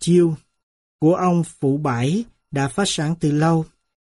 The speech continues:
vì trở thành công cụ trung thành của thực dân Pháp.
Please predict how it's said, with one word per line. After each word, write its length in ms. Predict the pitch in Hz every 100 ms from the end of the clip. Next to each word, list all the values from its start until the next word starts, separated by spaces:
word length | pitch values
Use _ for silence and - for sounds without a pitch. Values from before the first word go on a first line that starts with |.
| -
vì 340 | 165 160 156 156
trở 140 | 156
thành 200 | 165 143
công 220 | 147 175 160
cụ 240 | 135 127 -
trung 160 | 170 160
thành 340 | 147 139 135
của 260 | - 123 139
thực 180 | 127 -
dân 160 | 151
Pháp. 320 | - 170 208